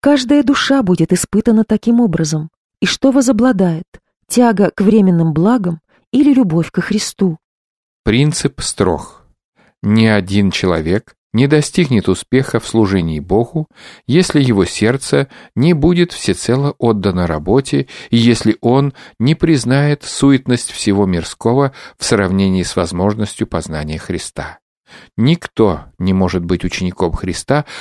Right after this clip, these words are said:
Speaker 2: а тем более его соработником, и в то же время стремиться к обогащению. Когда человек высоко ценит важность спасения,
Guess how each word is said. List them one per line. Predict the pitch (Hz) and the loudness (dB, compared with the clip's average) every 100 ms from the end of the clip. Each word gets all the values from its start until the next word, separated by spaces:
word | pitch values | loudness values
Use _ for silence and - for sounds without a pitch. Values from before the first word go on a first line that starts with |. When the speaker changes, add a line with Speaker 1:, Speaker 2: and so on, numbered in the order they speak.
| - | -6
Speaker 2:
а | 113 | -4
тем | - 139 | 0 2
более | 139 135 | 4 4
его | 120 104 | 4 4
соработником, | - 120 98 82 87 - 117 - 135 135 _ - _ | 2 0 -2 -2 -2 -2 -6 -4 -6 -8 _ -20 _
и | 127 | -2
в | 110 | 0
то | 139 | 2
же | 113 98 | 2 4
время | 156 185 80 73 _ | 2 2 -2 -6 _
стремиться | - 120 110 120 147 - 135 - | -4 0 2 2 0 -2 -4 -2
к | 127 | -2
обогащению. | 127 123 123 - - 73 76 82 - _ _ _ _ _ _ - - _ | 0 0 -2 -2 -6 -6 -8 -18 -20 _ _ _ _ _ _ -20 -20 _
Когда | 104 98 92 98 95 - | -2 -2 0 -2 -2 -4
человек | - 95 92 90 - | -2 0 2 0 -2
высоко | 92 101 - 98 | -2 -2 -2 -4
ценит | - 98 87 - - | -2 -4 -4 -8 -14
важность | 98 101 98 87 85 - | -6 -2 -2 -4 -8 -10
спасения, | - 82 - 139 139 92 71 | -8 -8 -4 -2 -2 -4 -8